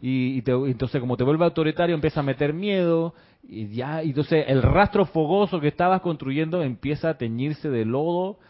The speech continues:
de mal, y empieza a sufrir. Entonces, eh, merma de nuevo, pérdida, este, de tiempo, de emoción,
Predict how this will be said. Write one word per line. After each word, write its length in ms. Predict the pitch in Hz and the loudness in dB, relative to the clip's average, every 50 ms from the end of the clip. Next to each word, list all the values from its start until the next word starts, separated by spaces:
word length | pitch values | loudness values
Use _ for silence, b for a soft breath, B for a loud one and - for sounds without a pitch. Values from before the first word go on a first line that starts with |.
| b b b _ | b b b _
de 240 | 107 107 110 117 113 | -4 -2 0 0 0
mal, 360 | 113 113 110 107 104 104 101 | 0 -2 -2 -2 -2 -2 -4
y 100 | 110 113 | -6 -6
empieza 280 | 113 113 131 117 - 147 | -6 -6 -6 -4 -4 -4
a 40 | 123 | -4
sufrir. 380 | 127 113 98 127 120 90 - - _ | -4 -4 -4 -4 -6 -6 -8 -12 _
Entonces, 340 | - 95 110 - - 131 127 120 | -14 -12 -8 -4 -2 -4 -2 -4
eh, 160 | 120 104 101 | -6 -8 -6
merma 480 | 104 110 123 127 117 101 92 90 87 87 | -6 -4 -2 -2 -2 -4 -4 -6 -6 -6
de 120 | 92 98 | -6 -4
nuevo, 380 | 113 113 110 101 92 82 80 80 _ | -4 -2 -2 -2 -4 -6 -8 -10 _
pérdida, 720 | - 113 120 117 120 120 123 120 120 120 123 123 120 - _ 143 147 _ b b b b b b b b - | -4 -2 -2 -2 -2 -2 -4 -2 -2 -2 -2 -2 -4 -8 _ -20 -20 _ b b b b b b b b -10
este, 360 | 92 92 92 - - 90 92 | -10 -10 -10 -8 -6 -6 -4
de 100 | 95 90 | -6 -4
tiempo, 760 | - 127 131 131 107 - 127 127 127 127 127 123 120 120 120 | -4 -4 -6 -4 -4 -2 -2 -2 0 0 -2 -2 -4 -4 -4
de 640 | 104 104 101 98 95 95 92 92 90 87 87 90 87 | -4 -4 -4 -2 -2 -4 -4 -4 -4 -6 -6 -6 -6
emoción, 680 | 101 104 101 95 - - 143 135 131 123 123 123 123 123 | -8 -8 -8 -10 -6 -2 -2 0 0 -2 -4 -6 -10 -12